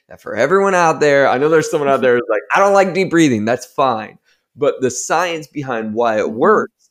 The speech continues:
Speaker 1: is that you activate those neurons at the base of your lungs, and it helps activate the parasympathetic, the rest and restore system. And that's what we're learning about the brain, is there's, there's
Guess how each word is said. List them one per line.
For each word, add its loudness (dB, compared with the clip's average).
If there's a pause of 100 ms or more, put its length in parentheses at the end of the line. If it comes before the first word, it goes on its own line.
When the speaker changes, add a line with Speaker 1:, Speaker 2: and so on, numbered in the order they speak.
Speaker 1:
is -8
that -4
you -8
activate -10 (420)
those -6
neurons -8
at -20
the -14
base -12
of -14
your -8
lungs, -12
and -10
it -12
helps -4
activate -8
the -14
parasympathetic, -6 (320)
the -8
rest -8
and -12
restore -8
system. -12 (220)
And 2
that's 2
what 2
we're 4
learning 0
about -2
the 0
brain, -4
is -10
there's, -6
there's -8